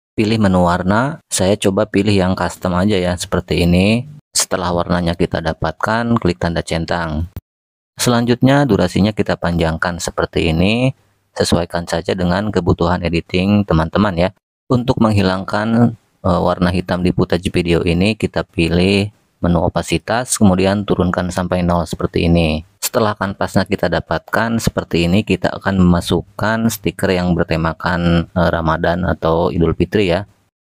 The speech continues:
Masuk ke menu stiker, kemudian geser ke paling kanan. Kita pilih stiker yang ini dulu,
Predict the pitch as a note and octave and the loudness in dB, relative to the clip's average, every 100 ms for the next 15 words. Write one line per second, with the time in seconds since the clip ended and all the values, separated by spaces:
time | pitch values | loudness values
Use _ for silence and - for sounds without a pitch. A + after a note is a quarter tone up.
0 | _ _ A#2 B2 - - G#2+ F2+ F2 - | _ _ -2 0 -2 0 2 2 0 0
1 | E2+ - - A#2+ - F#2 E2+ F#2+ G#2+ F2+ | -2 -2 -2 -2 0 0 2 0 2 0
2 | E2 - G2 F2 E2 E2 D#2+ D#2+ E2 F#2 | 0 -2 -2 -2 -2 -2 -2 -2 0 0
3 | E2 E2 E2 - _ _ _ _ _ E2+ | 0 -2 -4 -10 _ _ _ _ _ -4
4 | - - E2 F2 G2+ G#2+ G#2+ - F2+ - | -4 0 0 2 2 2 0 -4 -4 -2
5 | E2+ E2 F2 E2+ F2 F2 E2+ F2 E2 | 0 0 2 2 2 2 2 2 0